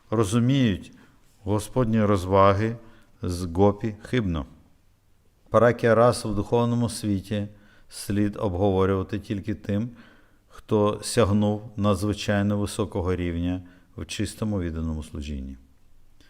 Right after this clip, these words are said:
Паракія раса в духовному світі і паракія раса в матеріальному світі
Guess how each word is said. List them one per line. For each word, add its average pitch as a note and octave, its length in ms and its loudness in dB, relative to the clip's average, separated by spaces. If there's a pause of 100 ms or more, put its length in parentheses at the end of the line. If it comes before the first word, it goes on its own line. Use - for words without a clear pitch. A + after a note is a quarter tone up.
(320)
Паракія C3 500 4
раса F#2+ 380 2
в F#2 80 -8
духовному A#2+ 520 -2
світі F2+ 580 -8 (320)
і G2+ 100 -6
паракія A2 540 2
раса G2 320 2
в F#2 60 -2
матеріальному E2+ 680 -2
світі F#2+ 460 -6